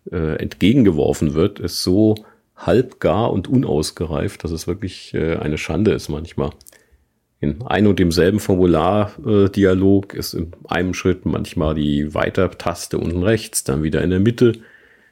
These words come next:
dann ist bei anderen Dialogen vielleicht mal links oder anders benannt. Und überhaupt die, die Benennung ist auch nochmal so ein Punkt, weil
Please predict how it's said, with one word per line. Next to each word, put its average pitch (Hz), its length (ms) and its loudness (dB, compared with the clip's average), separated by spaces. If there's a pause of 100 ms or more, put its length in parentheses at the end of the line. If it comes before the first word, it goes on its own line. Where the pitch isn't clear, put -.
(120)
dann 82 180 0
ist 80 120 -6
bei 82 140 0
anderen 90 340 2
Dialogen 82 400 2
vielleicht - 380 -4
mal 82 100 0
links 143 640 0
oder 80 240 0
anders 90 380 0
benannt. 87 460 0 (920)
Und 80 100 0
überhaupt 82 440 0
die, 71 260 -2 (240)
die 95 60 0
Benennung 90 440 4
ist 80 140 -2
auch 95 100 0
nochmal 82 220 2
so 73 80 -2
ein 71 160 -2
Punkt, 82 340 -2 (800)
weil 69 300 -4